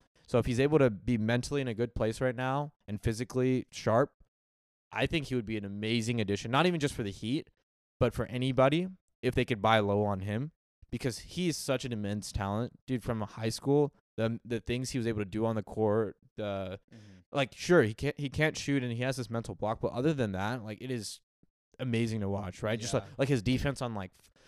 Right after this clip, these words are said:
Speaker 1: five, like,
Speaker 2: Oh,
Speaker 1: six-foot-one
Speaker 2: yeah, I mean
Speaker 1: Trae, who's lightning quick and,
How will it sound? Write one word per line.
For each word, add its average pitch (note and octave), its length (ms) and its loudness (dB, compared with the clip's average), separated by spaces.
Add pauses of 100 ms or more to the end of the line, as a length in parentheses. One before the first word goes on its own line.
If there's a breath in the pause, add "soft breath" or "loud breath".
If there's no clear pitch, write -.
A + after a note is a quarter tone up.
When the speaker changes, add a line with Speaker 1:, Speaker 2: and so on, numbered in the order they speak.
(140 soft breath)
Speaker 1:
five, B2 340 4 (100)
like, G#2 140 -6
Speaker 2:
Oh, - 60 -12
Speaker 1:
six-foot-one B2+ 680 6
Speaker 2:
yeah, A2+ 60 -4
I - 40 -6
mean - 80 -14
Speaker 1:
Trae, B2+ 400 4
who's - 420 -2
lightning B2+ 400 -2
quick B2 300 0
and, G#2+ 200 -2